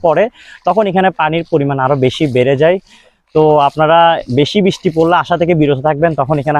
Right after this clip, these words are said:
হাঁটতে অনেক বেশি কষ্ট। জায়গাটা কিন্তু অত্যন্ত সুন্দর, প্রচণ্ড সুন্দর একটা জায়গা। সূর্য, কেমন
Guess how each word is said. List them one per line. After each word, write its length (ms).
হাঁটতে 240
অনেক 180
বেশি 260
কষ্ট। 220
জায়গাটা 260
কিন্তু 220
অত্যন্ত 460
সুন্দর, 280
প্রচণ্ড 280
সুন্দর 320
একটা 140
জায়গা। 260
সূর্য, 240
কেমন 240